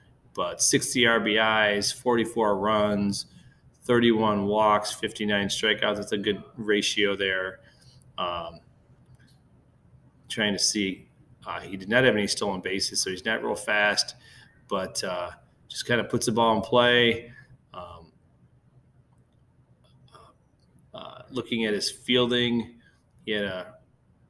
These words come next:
pretty good fielding zone efficiency, and, uh, I think he's just a good all-around player. Uh, four point four war. Not only that, in the playoffs for the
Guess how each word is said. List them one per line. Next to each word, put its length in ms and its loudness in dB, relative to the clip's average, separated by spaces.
pretty 200 0
good 160 0
fielding 480 0
zone 300 -2
efficiency, 960 -4
and, 380 -14
uh, 220 -14
I 580 -20
think 140 -4
he's 140 -2
just 100 -2
a 40 -12
good 140 2
all-around 400 0
player. 560 -2
Uh, 160 -12
four 260 -4
point 300 -8
four 320 -4
war. 640 -4
Not 300 0
only 240 0
that, 500 0
in 160 -2
the 80 -4
playoffs 800 -2
for 280 -2
the 140 -10